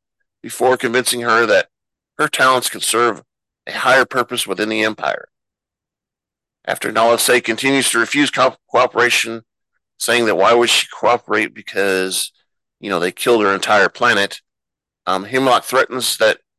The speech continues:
he could do far worse to her than simply have her locked up in a cell. As he leaves Nala Se to ponder this, Scadler approaches him with updates about Transport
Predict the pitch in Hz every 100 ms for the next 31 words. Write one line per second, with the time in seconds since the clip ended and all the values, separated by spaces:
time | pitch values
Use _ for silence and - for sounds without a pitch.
0 | _ _ _ - 156 127 135 - 151 156
1 | 139 156 151 - 117 143 139 117 107 -
2 | 123 120 110 113 104 98 92 - - 107
3 | 107 107 - - 78 62 - _ _ _
4 | _ _ _ _ _ _ _ _ _ _
5 | _ _ _ _ _ _ 107 123 131 117
6 | 131 135 123 123 123 120 - 120 120 113
7 | - _ _ _ _ _ _ - - 107
8 | - 156 139 117 110 - - - _ _
9 | _ _ _ - - 127 139 131 131 120
10 | 147 139 131 120 135 127 123 113 - 123
11 | - 131 - - 107 117 - - 127 -
12 | 123 107